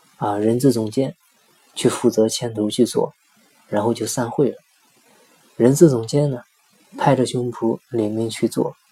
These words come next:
啊，说一定不辜负老板的信任，啊，一定要把事情办好。但是人资他懂啥？到底怎么做？做哪种？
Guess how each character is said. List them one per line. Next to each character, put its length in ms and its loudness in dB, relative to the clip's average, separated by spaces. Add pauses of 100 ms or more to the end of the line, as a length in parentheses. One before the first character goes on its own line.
(540)
啊， 240 -6
说 240 -2
一 180 2
定 240 0
不 140 2
辜 160 4
负 140 6
老 120 8
板 140 -4
的 80 -12
信 240 2
任， 100 -6 (760)
啊， 120 -8
一 200 -2
定 120 -4
要 120 -2
把 160 4
事 160 -4
情 160 -8
办 180 -4
好。 220 -4 (960)
但 120 -2
是 140 -2
人 240 2
资 280 -2 (540)
他 120 0
懂 200 -4
啥？ 300 -2 (800)
到 160 8
底 100 2
怎 140 -6
么 140 -4
做？ 260 0 (1040)
做 180 8
哪 180 2
种？ 140 -4